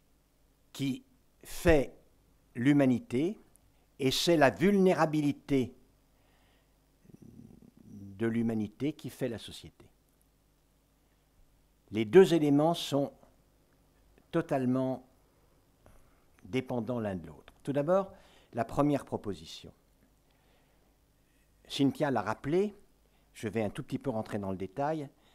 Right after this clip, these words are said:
Pour quelle raison la vulnérabilité est-elle ontologique et est-elle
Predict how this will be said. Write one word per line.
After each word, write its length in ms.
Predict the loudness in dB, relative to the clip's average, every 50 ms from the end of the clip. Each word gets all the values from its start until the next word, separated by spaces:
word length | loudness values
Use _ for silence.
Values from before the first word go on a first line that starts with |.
| _ _ _ _ _ _ _ _ _ _ _ _
Pour 200 | -2 0 0 2
quelle 160 | 2 2 2 2
raison 320 | 2 0 0 0 0 0
la 360 | 0 2 2 0 0 -2 -2 -4
vulnérabilité 1000 | -2 0 0 0 0 -2 -4 -6 -4 -4 -6 -6 -8 -6 -4 -4 -4 -4 -4 -8 -14 _ _ _ _ _ _ _ _ _ _ _ _ _ _ _ _ _ _ _ _ _ _ _ _ _ _ _ _ _ _ _
est-elle 460 | -10 -8 -8 -4 -2 0 0 0 -2 -6 _ -4
ontologique 840 | -2 -2 -2 -2 -2 -2 -2 -2 -2 -4 -4 -6 -6 -10 -20 -20 -20 -20 -20 _ _ _ _ _ _ _ _ _ _ _ _ _ _ _ _ _ _ _ _ -4
et 280 | -4 -4 -4 -4 -8
est-elle 380 | -6 -4 0 0 0 0 -2